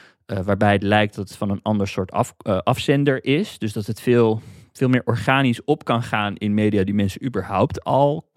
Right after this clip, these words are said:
eh, consumeren. En je hebt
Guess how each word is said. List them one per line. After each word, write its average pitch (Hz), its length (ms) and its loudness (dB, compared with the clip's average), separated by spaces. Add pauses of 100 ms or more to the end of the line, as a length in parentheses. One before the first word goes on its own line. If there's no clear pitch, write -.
eh, 120 120 -4 (100)
consumeren. 135 720 -2 (500)
En 165 300 2
je 170 160 -2
hebt - 280 -6